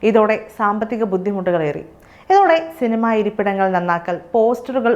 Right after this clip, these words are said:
ഒട്ടിക്കൽ, തിയേറ്ററിൽ പ്രതിമാസം ആയിരം രൂപയ്ക്ക് ലഘുഭക്ഷണം വിൽക്കൽ തുടങ്ങി കുടുംബത്തിന്റെ സാമ്പത്തിക സ്ഥിതി മെച്ചപ്പെടുത്തുന്നതിനായി ചന്തുഭായ് വിരാനി വിവിധ ചെറിയ ജോലികൾ ചെയ്തു തുടങ്ങി. എന്നാൽ ഈ സമയങ്ങളിലെല്ലാം സ്വന്തമായ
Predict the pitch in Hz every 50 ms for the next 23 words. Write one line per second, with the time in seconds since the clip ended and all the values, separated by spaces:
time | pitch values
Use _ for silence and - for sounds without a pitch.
0 | - 185 180 185 185 180 - 175 175 175 - - - - - - 311 311 320 339
1 | 339 339 320 285 285 285 277 277 262 254 226 254 240 247 247 240 247 262 254 240
2 | 226 226 226 240 254 262 262 247 240 233 202 214 214 262 269 262 247 240 226 269
3 | 240 247 240 240 - - 220 214 214 196 190 185 185 - 202 196 196 196 175 180
4 | 175 175 196 240 - - - - - - - 330 349 349 359 392 415 415 403 381
5 | 349 349 294 - - - - 247 233 240 247 269 302 285 - 311 320 320 330 -
6 | 254 247 247 233 226 220 226 277 254 254 233 - - 214 208 202 196 196 185 165
7 | 170 - - - - - - - - - 339 330 330 349 359 415 381 381 349 330
8 | 294 254 240 226 214 214 220 240 254 - 214 233 247 233 285 302 302 - - -
9 | - 285 285 294 320 349 320 214 240 233 233 233 247 226 240 240 233 240 214 196
10 | 185 190 190 170 175 160 156 156 - - - - - - - - - - 262 269
11 | 285 285 285 285 - 240 254 285 285 - 277 262 247 254 262 269 277 285 285 277
12 | 247 226 214 214 247 247 - - - - - - 302 302 330 339 392 381 392 381
13 | 370